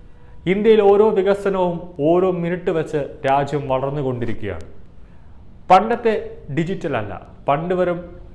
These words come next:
എ ടി എം കാർഡ് മാത്രമാണ് ഉണ്ടായിരുന്നെങ്കിൽ, എ ടി എം കാർഡ് വരുന്നതിന് മുന്നേ നമ്മൾ പണമാണ്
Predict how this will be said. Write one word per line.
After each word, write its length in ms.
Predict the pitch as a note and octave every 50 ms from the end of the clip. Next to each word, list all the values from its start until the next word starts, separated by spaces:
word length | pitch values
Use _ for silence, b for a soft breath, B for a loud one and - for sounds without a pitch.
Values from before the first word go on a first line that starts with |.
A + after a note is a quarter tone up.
| - - -
എ 40 | D3+
ടി 180 | D#3+ D#3 - G3+
എം 160 | F#3 F3+ E3
കാർഡ് 180 | F3 E3+ E3+ E3
മാത്രമാണ് 500 | D#3 D#3 D#3 D3+ D#3 D#3 D3+ D#3 D3+ D3
ഉണ്ടായിരുന്നെങ്കിൽ, 500 | C#3+ C#3 C#3 C3+ C3 B2+ A#2+ G#2 G2+ G#2+ - - -
എ 80 | C3
ടി 120 | C3 D#3+ D#3+
എം 120 | D3+ D3+
കാർഡ് 160 | D3+ D3+ D3
വരുന്നതിന് 440 | C#3+ C#3+ C#3+ D3 C#3+ D3+ D3+ D#3 D3+
മുന്നേ 320 | D3 C#3+ C3+ C3+ C3 B2 A#2 - - - - - -
നമ്മൾ 180 | C3 C3 C#3+ C#3+
പണമാണ് 680 | C#3 C#3 - - C#3 D#3 F3+ F#3 F3 E3+ D#3+ D#3 D3+